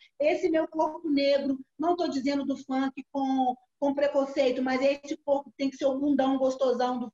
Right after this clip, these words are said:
funk. Então, é esse corpo negro que, assim, quando fala do negro, é a gostosa.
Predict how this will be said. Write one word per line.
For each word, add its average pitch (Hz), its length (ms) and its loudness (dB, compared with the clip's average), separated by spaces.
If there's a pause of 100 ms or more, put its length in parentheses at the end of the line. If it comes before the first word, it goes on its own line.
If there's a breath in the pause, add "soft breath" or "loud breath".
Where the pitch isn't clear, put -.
(100)
funk. 415 500 0 (180)
Então, 370 360 0
é 339 140 2
esse 427 300 2
corpo 339 380 0
negro 285 400 2
que, 302 120 0
assim, 285 300 0
quando 294 240 -4
fala 277 280 2
do 262 140 0
negro, 285 360 2
é 277 60 4
a 285 100 2
gostosa. 214 800 -2